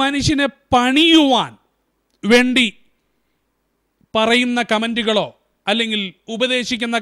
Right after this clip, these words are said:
കാര്യങ്ങളോ ആണ് ക്രിട്ടിസിസം എന്ന് പറയുന്നത്. ഒരുവനെ പണിയുവാൻ, കൺസ്ട്രക്ട് ചെയ്യുവാൻ, പലപ്പോഴും നമ്മൾ ഡിസ്ട്രാക്ട് ചെയ്യുക, ഡിസ്ട്രോയ്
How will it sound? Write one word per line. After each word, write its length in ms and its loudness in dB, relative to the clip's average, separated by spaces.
കാര്യങ്ങളോ 460 -4
ആണ് 200 -4
ക്രിട്ടിസിസം 540 -8
എന്ന് 160 -6
പറയുന്നത്. 340 -4
ഒരുവനെ 320 4
പണിയുവാൻ, 500 6
കൺസ്ട്രക്ട് 560 -2
ചെയ്യുവാൻ, 360 0
പലപ്പോഴും 460 0
നമ്മൾ 140 -2
ഡിസ്ട്രാക്ട് 560 -4
ചെയ്യുക, 320 0
ഡിസ്ട്രോയ് 460 0